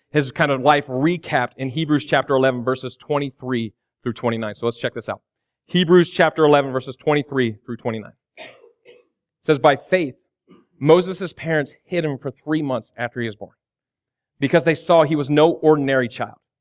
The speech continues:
and they were not afraid of the king's edict. By faith, Moses, when he had grown up, refused to be known as the son of Pharaoh's daughter.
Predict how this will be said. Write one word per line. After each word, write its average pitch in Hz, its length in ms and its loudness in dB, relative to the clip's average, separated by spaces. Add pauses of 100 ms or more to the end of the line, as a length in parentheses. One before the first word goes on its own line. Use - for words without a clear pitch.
(460)
and 139 100 2
they 160 60 6
were 165 100 4
not 156 260 2
afraid 139 500 2
of 127 80 -4
the 123 80 -2
king's 110 420 -10
edict. 110 220 -20 (760)
By 165 140 6
faith, 180 440 4 (360)
Moses, 156 400 4
when 160 120 2
he 170 80 4
had 147 100 0
grown 165 280 6
up, 143 280 0
refused 156 560 -6
to 170 60 -12
be 170 120 -2
known 156 260 4
as 139 120 -2
the 139 100 -8
son 160 260 -4
of 151 140 -4
Pharaoh's 131 300 -4
daughter. 107 220 -10